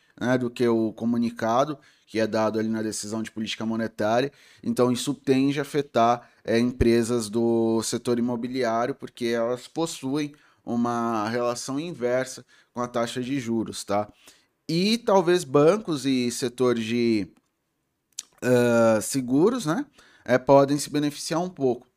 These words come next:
tá bom? Então, é, em termos de cenário, olhar pra esses setores, tá? É, agora vamos pras notícias, né? Começando aqui com Petrobras. Ela informou a produção de gás no cam-, do campo de Manati, na bacia de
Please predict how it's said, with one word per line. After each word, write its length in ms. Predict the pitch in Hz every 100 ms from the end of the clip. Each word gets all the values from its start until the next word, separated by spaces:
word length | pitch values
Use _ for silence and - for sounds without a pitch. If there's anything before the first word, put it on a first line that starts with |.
| _
tá 120 | - 98
bom? 180 | 123
Então, 380 | 151 139 147 156 - - - _ -
é, 500 | 117 123 120 117 117
em 80 | 120
termos 280 | 131 127 127
de 80 | 127
cenário, 460 | 147 123 117 127
olhar 180 | 127 123
pra 140 | 127
esses 180 | 123 -
setores, 640 | - 156 - 104 - -
tá? 300 | - 113 139 _ _ _ _ -
É, 220 | 139 139
agora 300 | 143 160 175
vamos 240 | 180 180
pras 180 | 175 160
notícias, 520 | 165 165 233 269 170
né? 220 | 185 233 233
Começando 380 | 156 143 - 139
aqui 160 | 139 139
com 160 | 139
Petrobras. 800 | 139 139 156 170 131 147 185 - _ _ _ -
Ela 140 | 139
informou 360 | 139 143 139 160
a 60 |
produção 560 | 156 156 135 131 156 165
de 140 | 160
gás 640 | 127 131 170 185 - - _ _ _ -
no 180 | 135 135
cam-, 400 | 139 151 151 180
do 180 | 127 135
campo 580 | - 160 202 208 202 165
de 260 | 143 165
Manati, 760 | 156 151 160 151 147 139 - 113
na 120 | 117
bacia 560 | 117 117 - 139 135 131
de 560 | 117 135 127 120 -